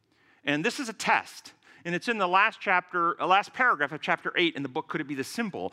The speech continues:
It's a paragraph. And, and if, if people you're dealing with say, "I don't know, I can't tell. Is my relationship a love relationship or is it a dependent relationship?" This is a test.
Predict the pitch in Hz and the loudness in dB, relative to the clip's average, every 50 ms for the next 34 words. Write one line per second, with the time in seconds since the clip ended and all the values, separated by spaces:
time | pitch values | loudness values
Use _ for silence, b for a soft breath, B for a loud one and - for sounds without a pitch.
0 | B B B B - - - 226 233 202 127 110 95 95 - - B B B B | B B B B -14 -4 0 2 2 2 2 0 0 -2 -2 -6 B B B B
1 | 147 156 - - 160 170 170 160 - - _ - 180 170 - - 277 269 - 226 | -2 -2 0 0 -2 -2 -2 -4 -8 -10 _ -4 -4 -2 -2 0 -2 0 0 -2
2 | 208 202 190 165 202 226 247 233 170 143 143 139 - 170 151 - B B B B | -2 -2 -2 -2 -2 -2 -2 -2 0 0 0 0 0 -2 -2 -2 B B B B
3 | 262 247 254 262 262 277 269 269 262 254 269 240 214 - - - - 269 269 240 | 4 4 6 4 4 2 2 0 2 2 4 4 4 2 0 -2 -2 0 0 0
4 | - - - 240 247 220 196 180 175 240 247 226 247 247 254 269 294 - - 262 | -2 -4 -2 0 0 2 0 0 -2 -2 -2 -2 -2 -2 -2 -2 -2 -2 -4 -6
5 | - 254 233 214 208 220 262 277 269 294 285 277 294 302 - - 269 247 269 254 | -6 -4 -6 -4 0 2 2 2 2 0 -2 -2 -2 -2 -2 -4 -4 -4 -4 -2
6 | - 226 208 202 208 190 208 196 202 - 214 254 254 247 202 185 185 175 165 160 | -2 -2 0 0 -2 -2 -2 -4 -6 -4 -4 -2 -2 -2 -2 0 0 0 0 0
7 | - 165 139 147 147 117 - B B B B B B _ - 330 311 - 302 285 | -2 -6 -6 -4 -4 -6 -6 B B B B B B _ -4 -2 -2 -2 -2 -2
8 | 339 - - 311 349 330 220 - - - | -2 0 2 4 4 4 4 0 -4 -16